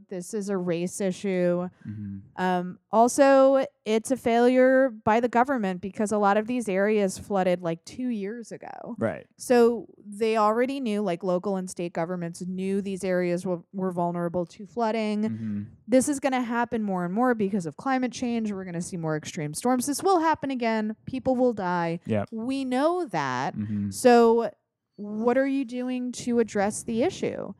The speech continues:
Speaker 2: Nothing.
Speaker 1: That's really the issue, you know, like, and unfortunately,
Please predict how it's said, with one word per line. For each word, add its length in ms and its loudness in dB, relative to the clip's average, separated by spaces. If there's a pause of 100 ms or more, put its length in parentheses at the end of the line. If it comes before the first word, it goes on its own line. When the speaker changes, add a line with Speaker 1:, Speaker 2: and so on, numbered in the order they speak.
(420)
Speaker 2:
Nothing. 220 -4
Speaker 1:
That's 240 4
really 240 2
the 160 2
issue, 220 2 (140)
you 160 -2
know, 120 0
like, 220 0
and 200 -4 (580)
unfortunately, 800 0